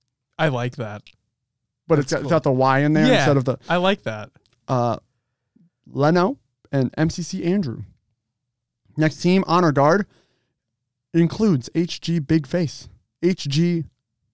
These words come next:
Speaker 2: Hands a Rabbit, H G Crazy, and H G Hyper Riot.
Speaker 1: I wonder what H G could stand for.
Speaker 2: No idea. <laughs> Uh, next up, Noob Clappers, which we just,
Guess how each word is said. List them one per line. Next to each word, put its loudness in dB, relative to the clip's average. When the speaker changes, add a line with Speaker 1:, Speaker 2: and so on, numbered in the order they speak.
Speaker 2:
Hands 2
a 2
Rabbit, 2
H 0
G 4
Crazy, 2
and -4
H 0
G -2
Hyper -2
Riot. -2
Speaker 1:
I -8
wonder -2
what -4
H -6
G -8
could -12
stand -12
for. -16
Speaker 2:
No 2
idea. -4
<laughs> -8
Uh, 2
next 0
up, 2
Noob 4
Clappers, 0
which -2
we 2
just, -2